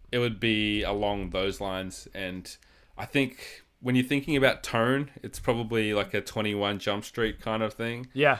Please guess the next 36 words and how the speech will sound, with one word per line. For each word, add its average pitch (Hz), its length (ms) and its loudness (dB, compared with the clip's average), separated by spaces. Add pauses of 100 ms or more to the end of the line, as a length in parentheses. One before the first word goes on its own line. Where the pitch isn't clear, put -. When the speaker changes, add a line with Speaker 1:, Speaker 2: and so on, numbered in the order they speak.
(120)
Speaker 1:
And 110 160 -2
for 123 80 0
that 113 200 6
reason, 113 540 2
I 101 220 2
thought 107 280 2
Ice 98 240 0
Cube 110 440 0 (180)
would 110 160 -6
be, 110 160 0
like, 107 200 0
a 117 40 -4
really 107 240 -2
good 104 260 -4
kindergarten 104 600 -2
cop. 110 340 -2 (380)
That 101 180 -2
character, 101 680 0 (360)
that 104 220 -2
kinda, 104 200 -2
like, 92 300 -4 (400)
really 98 240 -2
kinda 87 540 -6
angry 87 460 -2
and 85 160 -10 (120)
grizzled 92 380 -6 (600)
police 92 320 -6
chief, 92 400 -8 (460)
like, - 320 -12 (500)
I 110 60 -10
think 110 220 -8
he 107 160 -4
would 95 140 -6
be 90 120 -6
pretty 90 220 -10
funny. 87 360 -10